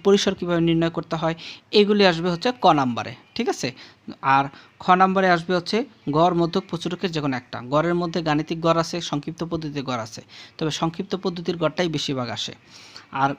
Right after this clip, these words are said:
গ নাম্বারে আসে আয়তলেখ, বহুভুজ, অজীব রেখা। অর্থাৎ এই টপিকগুলো পড়লে তোমরা কিন্তু সৃজনশীলের অ্যান্সার করতে পারবা পরিসংখ্যানের। বুঝতে পারছো? তাহলে দেখো, আমরা এতক্ষণ, আহ, যে সাজেশনটি নিয়ে আলোচনা করলাম,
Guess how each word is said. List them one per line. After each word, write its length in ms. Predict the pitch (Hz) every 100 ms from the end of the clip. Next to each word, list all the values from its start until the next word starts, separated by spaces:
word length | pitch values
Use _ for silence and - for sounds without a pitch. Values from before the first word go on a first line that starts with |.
| 143
গ 100 | 147
নাম্বারে 420 | 160 196 202 202
আসে 260 | - 208 -
আয়তলেখ, 480 | 156 165 180 175 190
বহুভুজ, 500 | 170 160 170 185 175
অজীব 220 | 139 120
রেখা। 300 | 107 - 117 147
অর্থাৎ 200 | - 156 -
এই 200 | 185 214
টপিকগুলো 480 | 220 214 208 185 180 175
পড়লে 220 | 165 220
তোমরা 240 | 175 143
কিন্তু 340 | 139 139 190 - - - _
সৃজনশীলের 560 | - 143 135 - 175 247
অ্যান্সার 280 | - 127 131
করতে 240 | - -
পারবা 320 | 123 117 107 101
পরিসংখ্যানের। 640 | 156 143 - 107 - 87 - - - - - _
বুঝতে 200 | 185 175
পারছো? 260 | 233 - - _ - - - -
তাহলে 300 | 160 247 226
দেখো, 340 | 147 165 214 - - -
আমরা 460 | 143 143 143 151 -
এতক্ষণ, 640 | 151 - 175 - 202 202
আহ, 580 | 214 - _ - 147 143
যে 380 | 139 147 147 143
সাজেশনটি 560 | - 151 147 - 165 165
নিয়ে 140 | 165
আলোচনা 340 | 147 156 190 185
করলাম, 420 | 160 139 160